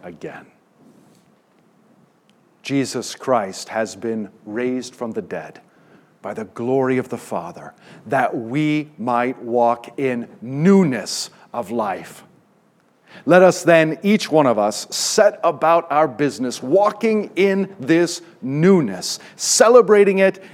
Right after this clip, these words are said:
enjoying it, and perceiving it. Let us come out of the old fallen creation, for the new creation has come with forgiveness,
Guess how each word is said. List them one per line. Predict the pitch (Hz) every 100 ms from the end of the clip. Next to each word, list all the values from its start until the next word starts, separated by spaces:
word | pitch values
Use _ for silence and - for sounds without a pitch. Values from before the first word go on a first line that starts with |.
| -
enjoying | 156 151 131 110 180 185 165 123
it, | 92 87 - _ _ _ _ _ _ _
and | 101 -
perceiving | - 113 - - - 185 104 82
it. | 71 - _ - - _ _ _ _ _ _ _ _ _ _ _
Let | - 170
us | 151
come | - 180 156 -
out | 156 175 175
of | 135
the | 131 156
old | 165 165 165 165 160 -
fallen | - - 160 170 160 143 135
creation, | - 135 127 135 139 - - - _ _ _ _ _ _
for | -
the | 95
new | 107 135 175 165
creation | - 123 113 104 104 - 87
has | - 82 -
come | - - 95 - - _ _ _ _ _ _ -
with | 107
forgiveness, | - 131 95 185 170 - - - -